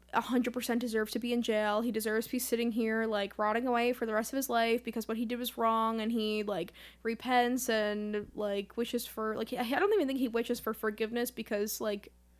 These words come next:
wh-, he knows what he did was so wrong, he'll never get it. Um, but it's really interesting. He was even saying that, like, people write to him and, like, um, like, a lot of them are sincere and, like, just wanna talk to him and see, like, what kind of person is, like, he is. And,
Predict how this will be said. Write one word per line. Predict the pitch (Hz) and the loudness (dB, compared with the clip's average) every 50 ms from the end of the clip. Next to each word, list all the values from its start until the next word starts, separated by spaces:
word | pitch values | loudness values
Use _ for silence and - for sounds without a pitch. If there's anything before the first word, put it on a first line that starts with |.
| _ _ - - | _ _ -14 -10
wh-, | 220 - | -8 -4
he | 220 262 247 | 0 2 2
knows | 220 214 220 247 240 | 4 6 6 6 6
what | 247 | 4
he | 247 220 | 0 0
did | 247 226 | -2 -4
was | 220 214 | -2 -2
so | - - 220 214 214 | 0 2 2 2 4
wrong, | 214 208 202 208 214 233 226 | 2 2 2 2 2 2 2
he'll | 233 214 | 0 0
never | 214 208 202 208 208 | 0 0 0 0 -2
get | 208 202 - 208 226 | -2 -4 -4 0 2
it. | 254 277 277 277 - - - - - - - - - - - - - | 4 4 2 2 -2 -18 -20 -20 -20 -20 -20 -20 -20 -20 -20 -18 -4
Um, | - 233 233 226 226 226 220 226 226 226 233 - - - - - - - - | -2 0 0 2 0 0 -2 -2 -4 -4 -6 -6 -10 -20 -20 -20 -16 -2 2
but | 269 277 | 4 4
it's | 302 294 - | 4 6 6
really | 523 554 440 | 6 6 6
interesting. | 311 311 427 349 - - 233 214 214 247 | 6 6 6 4 4 2 -2 -2 0 0
He | 247 247 | -2 0
was | 254 269 269 - | -2 -4 -6 -6
even | 302 294 330 320 | -6 -6 -6 -4
saying | - 285 262 262 | -2 0 0 0
that, | 269 254 - | 0 -2 -2
like, | 233 226 - | -4 -6 -4
people | - 285 277 285 262 240 | -2 -2 0 0 0 0
write | 226 226 226 240 - | 2 0 0 0 0
to | 262 254 | -2 0
him | 247 254 247 247 247 247 247 | 2 4 4 4 4 2 0
and, | 233 220 220 214 | -2 -4 -4 -6
like, | 208 202 202 202 - - - - - - - - - - | -6 -6 -8 -8 -12 -20 -20 -20 -20 -20 -20 -20 -14 -6
um, | - 214 214 208 208 208 208 208 214 208 - - _ _ _ _ _ _ _ - | -2 -2 0 0 0 -2 -4 -6 -8 -10 -12 -20 _ _ _ _ _ _ _ -4
like, | 226 226 226 - | -4 -4 -2 0
a | 240 | 0
lot | 247 254 247 247 254 | 2 4 4 4 4
of | 254 | 2
them | 254 247 233 | -2 0 0
are | 233 | -4
sincere | 233 - 226 220 214 - - - 247 240 240 233 233 233 233 233 | -4 -6 -8 -8 -8 -8 -6 -6 -4 0 2 2 4 4 2 0
and, | 226 220 214 | 0 -2 -4
like, | 208 214 220 | -6 -8 -8
just | - 240 - - | -8 -8 -6 -6
wanna | 233 220 220 | -6 -6 -6
talk | - - 220 226 226 - | -8 -6 -8 -8 -6 -6
to | 294 247 | -6 -4
him | 247 233 233 226 | -4 -4 -4 -4
and | 220 220 220 - | -4 -6 -6 -8
see, | - 226 226 220 | -8 -6 -4 -4
like, | 220 220 208 208 214 | -4 -4 -4 -4 -6
what | 214 | -8
kind | - 247 226 214 | -6 -6 -6 -6
of | - | -4
person | - 220 220 - - 226 220 | -2 -4 -2 -2 -2 -2 -2
is, | 214 - - - | -2 -4 -6 -6
like, | 226 220 220 - | -6 -6 -6 -6
he | - 226 240 233 233 | -6 -6 -2 0 0
is. | 226 226 226 226 226 220 - | 0 0 0 0 0 -2 -2
And, | 214 208 208 | -2 -4 -4